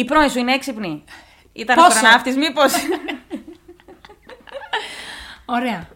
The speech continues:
Speaker 2: ωραία.
Speaker 1: Ή, όπως στη δική σου περίπτωση, να ρωτάς, «Ε, είσαι σε καμιά περίεργη αίρεση;»
Speaker 2: Σε καμιά σέκτα; Πηγαίνεις σε κανένα βο-, όταν πας στα βουνά, πότε πηγαίνεις;
Speaker 1: <laughs>
Speaker 2: Συχνά; Αυτό ήταν το podcast
Speaker 1: Αυτό
Speaker 2: μας.
Speaker 1: ήταν, λοιπόν, το podcast. Ελπίζουμε να το απολαύσατε.
Speaker 2: Πολύ, όπως εμείς.
Speaker 1: Ναι.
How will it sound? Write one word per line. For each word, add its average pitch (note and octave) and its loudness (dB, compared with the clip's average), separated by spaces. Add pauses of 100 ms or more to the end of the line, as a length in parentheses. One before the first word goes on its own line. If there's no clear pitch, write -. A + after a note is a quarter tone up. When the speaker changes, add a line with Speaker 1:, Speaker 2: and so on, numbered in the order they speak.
(140)
Speaker 2:
ωραία. A#3+ -6
Speaker 1:
Ή, D#4 0 (300)
όπως C#4 -4
στη B3+ -12
δική B3 -8
σου D4 -10
περίπτωση, B3 -6
να E4 -6
ρωτάς, E4+ -2 (180)
«Ε, - -14
είσαι - -16
σε - -18
καμιά G#3 -12
περίεργη G3+ -10
αίρεση;» C4+ -8
Speaker 2:
Σε - -18
καμιά G3 -10
σέκτα; A3+ -12 (160)
Πηγαίνεις A#3+ -4
σε - -6
κανένα A#3 -6
βο-, - -12
όταν D#4+ -6
πας F4 -10
στα D#4+ -6
βουνά, D#4 -6 (300)
πότε G#4+ 0
πηγαίνεις; F#3+ -6 (160)
Speaker 1:
<laughs> D#4+ -10
Speaker 2:
Συχνά; D4 -4 (680)
Αυτό F#4 -6
ήταν G3+ -6
το G#3 -16
podcast F#3 -14
Speaker 1:
Αυτό - -10
Speaker 2:
μας. C4 0
Speaker 1:
ήταν, C4+ -6
λοιπόν, D#3+ -12
το C3+ -18
podcast. F3 -12
Ελπίζουμε G3 -10
να G3 -10
το - -14
απολαύσατε. C#3 -16 (600)
Speaker 2:
Πολύ, G3+ -6
όπως G#3 -12
εμείς. G3+ -10 (400)
Speaker 1:
Ναι. C#3+ -16